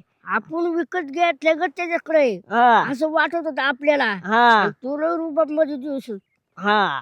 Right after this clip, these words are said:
Speaker 1: शायनिंग मारत होता आपल्या
Speaker 2: रुबाब, रुबाब.
Speaker 1: हा, रुबाब.
Speaker 2: आपल्यावर रुबाब मारत होता.
Speaker 1: हा.
Speaker 2: मग
Speaker 1: काहीतरी
Speaker 2: काळं बिळं दिसतंय.
Speaker 1: हा.
Speaker 2: आप-
Speaker 1: डाग, ती दाल में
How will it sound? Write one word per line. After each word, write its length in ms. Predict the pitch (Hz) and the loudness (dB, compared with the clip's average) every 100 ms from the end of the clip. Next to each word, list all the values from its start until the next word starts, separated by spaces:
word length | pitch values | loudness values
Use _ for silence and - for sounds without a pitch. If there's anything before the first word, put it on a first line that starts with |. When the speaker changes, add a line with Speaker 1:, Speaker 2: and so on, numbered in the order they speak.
| - | -10
Speaker 1:
शायनिंग 460 | 226 240 262 277 | -6 -2 -2 -2
मारत 320 | 269 254 240 214 | 0 0 0 -4
होता 200 | 202 175 | -10 -12
आपल्या 400 | 165 190 208 226 | -10 -10 -2 2
Speaker 2:
रुबाब, 340 | 311 311 277 | 6 6 8
रुबाब. 500 | 330 285 311 285 208 196 | 4 8 12 12 10 2
Speaker 1:
हा, 240 | 226 226 | 0 0
रुबाब. 340 | 233 240 190 | -2 -2 -2
Speaker 2:
आपल्यावर 300 | 185 254 269 | 2 6 6
रुबाब 320 | 233 262 269 269 | 6 4 6 8
मारत 360 | 277 277 277 | 10 10 8
होता. 340 | 262 - 196 160 | 2 4 4 4
Speaker 1:
हा. 360 | 226 226 196 | 0 -2 -4
Speaker 2:
मग 380 | 185 139 - 180 _ _ _ | -6 -14 -20 _ _ _ _
Speaker 1:
काहीतरी 520 | 190 196 208 220 269 302 - _ _ _ | -8 -6 -4 -4 -6 -8 -14 _ _ _
Speaker 2:
काळं 340 | 196 196 220 220 | 0 2 2 2
बिळं 400 | 220 220 247 226 | 0 0 -2 -2
दिसतंय. 420 | 233 - 233 160 - | -6 -4 -2 -2 -4
Speaker 1:
हा. 340 | 226 226 202 180 _ _ _ | -4 -2 -2 -4 _ _ _
Speaker 2:
आप- 200 | 170 165 | -14 -10
Speaker 1:
डाग, 240 | 196 208 214 175 _ _ | -2 -2 -2 -6 _ _
ती 300 | 254 220 214 | -10 -8 -8
दाल 380 | 151 220 226 247 | -4 0 0 0
में 200 | 254 | -2